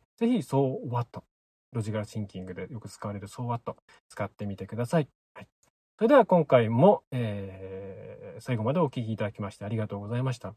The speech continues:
ょっとね、また録音環境悪いですけどね。ね、まずはなんか今年はいろんなことがあったんで、いろんな方を、うん、頑張ってお助けしようと思っていたら、えー、全然こう、すっきりとクリスマスを迎えられていないという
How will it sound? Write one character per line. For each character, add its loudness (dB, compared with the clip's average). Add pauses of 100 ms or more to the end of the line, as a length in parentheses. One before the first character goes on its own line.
(120)
ょ -12
っ -14
と -6
ね、 -6
ま -8
た 0
録 2
音 4
環 -4
境 -6
悪 -6
い -6
で -4
す -14
け -10
ど -6
ね。 -8 (580)
ね、 0
ま 2
ず -2
は 2
な 0
ん -2
か -4
今 -6
年 -4
は -4
い -8
ろ -6
ん -4
な -4
こ -10
と -6
が -4
あ -4
っ -18
た -10
ん -8
で、 -12 (140)
い -
ろ -10
ん -10
な -6
方 -6
を、 -6 (220)
う -12
ん、 -10
頑 -6
張 -4
っ -10
て -8
お -8
助 -10
け -10
し -14
よ -6
う -12
と -10
思 -8
っ -18
て -12
い -14
た -8
ら、 -12 (260)
え -12 (120)
ー、 -20 (840)
全 2
然 -4 (160)
こ -8
う、 -16
す -18
っ -20
き -6
り 2
と -8
ク -8
リ -4
ス -6
マ -2
ス -8
を 8
迎 0
え -2
ら -4
れ -6
て -6
い -4
な -6
い -8
と -12
い -8
う -10